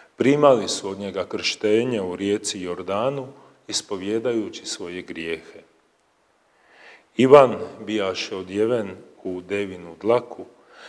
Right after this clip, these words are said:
s kožnatim pojasom oko bokova. Hranio se skakavcima i divljim medom. I propovijedao je: "Nakon mene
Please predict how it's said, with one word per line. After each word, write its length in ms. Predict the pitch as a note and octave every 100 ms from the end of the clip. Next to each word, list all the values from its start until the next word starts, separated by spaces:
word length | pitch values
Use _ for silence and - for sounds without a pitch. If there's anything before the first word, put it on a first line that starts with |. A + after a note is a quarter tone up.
| - -
s 100 | -
kožnatim 760 | C#3+ D3+ D#3 D3 - B2 G2+
pojasom 640 | A2 A2 G#2+ G2+ - G2+ -
oko 260 | G2+ - F#2
bokova. 560 | F2 F2+ - D#2+ E2 F2 _ _ _ _ _ _ _ _ _ _ _ _
Hranio 560 | - A#2+ A#2 A#2+ G2+ F2+
se 260 | - - -
skakavcima 1080 | - - G2+ F#2+ A#2+ A#2+ - - G#2+ G#2 F#2+ - _ _ -
i 120 | G#2
divljim 540 | - F2+ F2 F#2 F2+ F2+
medom. 320 | E2+ D#2 D#2+ D#2+ _ _ _ _ _ _ _ _ _ _ _ _
I 140 | G#2+ -
propovijedao 840 | F#2+ F#2+ F2+ F2+ F2+ F#2 E2+ E2
je: 180 | E2 E2+ _ _ _ _ _ _ - - - - -
"Nakon 360 | C3 D3 D3 C3
mene 520 | C3+ D#3+ D#3 D3+